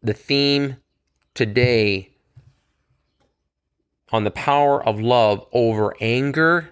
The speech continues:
and cursing. In this series, we're talking about the power of the King's love, and today,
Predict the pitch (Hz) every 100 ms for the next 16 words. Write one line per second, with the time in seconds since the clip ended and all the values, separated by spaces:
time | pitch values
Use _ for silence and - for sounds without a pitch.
0 | _ _ _ _ - - _ _ _ 131
1 | 127 127 131 120 113 _ _ _ _ _
2 | - 160 147 - 104 76 _ _ _ _
3 | _ _ _ _ _ _ _ _ _ _
4 | _ _ _ _ _ - - 107 131 -
5 | 139 143 120 113 123 127 113 113 117 131
6 | 131 120 127 120 113 113 120 113 127 117
7 | 131 101 101